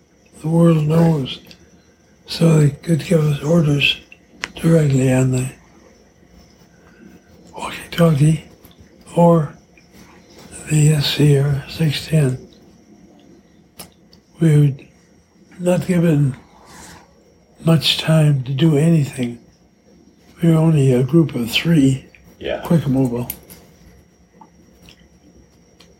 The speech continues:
Speaker 1: I know the day before, maybe,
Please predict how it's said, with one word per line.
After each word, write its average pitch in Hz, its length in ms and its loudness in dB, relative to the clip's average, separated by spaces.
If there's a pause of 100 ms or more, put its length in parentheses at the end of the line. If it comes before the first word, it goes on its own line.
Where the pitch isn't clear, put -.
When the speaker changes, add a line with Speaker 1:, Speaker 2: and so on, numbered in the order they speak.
(120)
Speaker 1:
I - 180 -18 (320)
know 175 200 2
the 160 160 4
day 160 220 4
before, 147 440 0
maybe, 143 500 -2